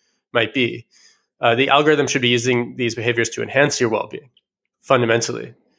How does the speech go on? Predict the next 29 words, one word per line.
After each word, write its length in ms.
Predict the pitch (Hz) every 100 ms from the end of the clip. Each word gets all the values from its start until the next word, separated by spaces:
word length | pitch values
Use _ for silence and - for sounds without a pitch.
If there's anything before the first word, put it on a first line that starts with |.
| _ -
And 180 | 117
wherever 380 | 113 127 139 143
they're 300 | 123 120 120
entering 360 | 123 123 117 131
into 240 | 214 147
an 80 | 123
algorithm, 680 | 110 113 117 110 110 110 113 _ -
we 120 | 123
should 180 | - 120
be 100 | 113
privy 260 | 131 117 113
to 120 | 107
how 140 | 101
the 120 | 101
algorithm 420 | - 65 67 67 64
is 100 | -
using 260 | 64 50
them. 100 | 50 - _ _ _ _ _ _ _ 151
And 100 | -
so 100 | 160
that, 200 | 165 160
that's, 280 | 175 180 175
that's 200 | 175 180
essentially 340 | 175 160 151
what 120 | 123
the 60 | 117
principles 400 | - 107 113 117
co-, 200 | - - -
codify 540 | 123 113 - 139